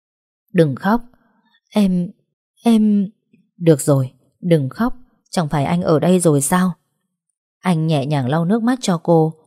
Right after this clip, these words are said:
Ông Hoàng nhìn cảnh tượng trước mắt thì mỉm cười mãn nguyện.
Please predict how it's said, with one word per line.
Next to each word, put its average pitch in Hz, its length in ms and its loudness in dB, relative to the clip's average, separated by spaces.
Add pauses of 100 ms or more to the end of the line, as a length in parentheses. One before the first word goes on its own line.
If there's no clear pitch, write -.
(260)
Ông 220 180 -2
Hoàng 156 260 -2
nhìn 143 220 -2
cảnh 143 200 -2
tượng 151 240 -4
trước 247 160 -2
mắt 262 240 -4
thì 170 100 -2
mỉm 143 280 -2
cười 143 220 2
mãn 165 260 -2
nguyện. 170 260 2